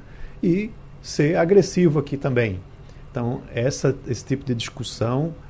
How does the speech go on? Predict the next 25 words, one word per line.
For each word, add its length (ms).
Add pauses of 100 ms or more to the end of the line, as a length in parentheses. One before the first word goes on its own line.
é 120
que 140
eu 80
vejo 600 (280)
uma 140
grande 300
necessidade, 840 (120)
né, 140
dela 300
acontecer, 760 (360)
né, 220
e 180
acontecer 500
de 80
forma 300
aberta, 560 (360)
né, 180
pra 160
que 240
o 80
Estado 320
de 60
Pernambuco 520
consiga, 920 (400)
né, 180